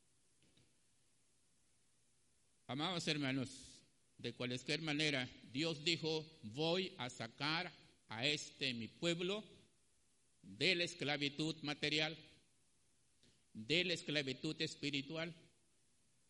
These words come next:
y lo sacó, amados hermanos.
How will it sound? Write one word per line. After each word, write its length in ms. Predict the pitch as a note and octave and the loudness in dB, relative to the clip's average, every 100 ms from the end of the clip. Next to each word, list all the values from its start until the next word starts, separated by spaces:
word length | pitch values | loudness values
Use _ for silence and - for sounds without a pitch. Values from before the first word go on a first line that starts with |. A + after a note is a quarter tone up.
| _ _ _ _ _ _ _ | _ _ _ _ _ _ _
y 100 | A#2 | -10
lo 160 | G#2 | -10
sacó, 460 | A2+ A2 - B2 C3+ C3 | -10 -12 -8 -8 -8 -10
amados 440 | G2+ G#2+ G#2+ - | -10 -10 -10 -12
hermanos. 340 | G#2 F#2 F2+ | -12 -12 -14